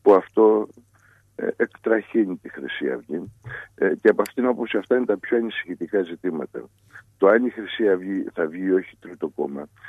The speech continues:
είναι σε δεύτερη μοίρα, κατά τη γνώμη μας. Αυτό το οποίο χρειάζεται και να, πρέπει να απασχολήσει είναι πώς ακριβώς,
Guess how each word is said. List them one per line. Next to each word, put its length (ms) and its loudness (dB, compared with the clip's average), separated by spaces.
είναι 240 2
σε 140 -4
δεύτερη 480 -2
μοίρα, 300 -4
κατά 280 0
τη 100 -12
γνώμη 360 -8
μας. 200 -12
Αυτό 240 -2
το 80 0
οποίο 220 0
χρειάζεται 560 -2
και 180 -2
να, 240 -2
πρέπει 320 0
να 120 -2
απασχολήσει 840 -8
είναι 220 2
πώς 220 -2
ακριβώς, 600 -2